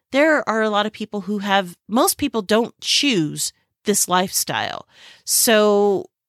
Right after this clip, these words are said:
you may have to find your own people online. And that can be through YouTube, that can be through podcasts, that can be through Instagram. Um,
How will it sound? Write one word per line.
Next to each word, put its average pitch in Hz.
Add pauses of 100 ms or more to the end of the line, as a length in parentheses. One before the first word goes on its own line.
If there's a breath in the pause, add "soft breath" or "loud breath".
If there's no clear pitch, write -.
(420)
you 214
may 220
have 302
to 277
find 202
your 190
own 208 (520)
people 165
online. 165 (800)
And 190
that 196
can 226
be 190
through 156
YouTube, 240
that 151
can 165
be 151
through 147
podcasts, 233
that -
can 170
be 165
through 160 (380 loud breath)
Instagram. 214 (560 soft breath)
Um, 160